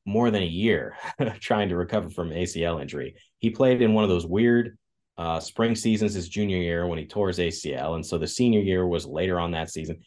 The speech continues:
He missed his entire senior season of high school. He came early as a, as an early enrollee for spring practice, but he couldn't participate in the, in the team activities, could only do some indie work.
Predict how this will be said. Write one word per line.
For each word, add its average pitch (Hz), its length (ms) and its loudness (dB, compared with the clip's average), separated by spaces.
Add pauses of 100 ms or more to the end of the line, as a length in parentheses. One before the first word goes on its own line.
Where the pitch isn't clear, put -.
(160)
He 139 60 -4
missed 165 220 0
his 127 120 0
entire 117 320 2
senior 110 300 0
season 101 300 -4
of 95 80 -6
high 82 180 -2
school. 87 420 -6 (200)
He 107 80 -6
came 135 300 0
early 110 300 4
as 95 160 -2
a, 90 200 0
as 87 160 -4
an 85 80 -4
early 101 200 0
enrollee 90 320 0
for 87 100 -8
spring 92 260 -4
practice, 87 440 -2
but - 140 -6
he 90 60 -8
couldn't 127 320 -2 (240)
participate 104 580 0
in 92 100 2
the, 85 220 -2
in 92 100 -4
the 82 80 -6
team 117 320 2
activities, 82 540 -4
could 90 120 -6
only 110 180 2
do 101 140 -2
some 87 180 -4
indie 87 260 -2
work. 69 300 -4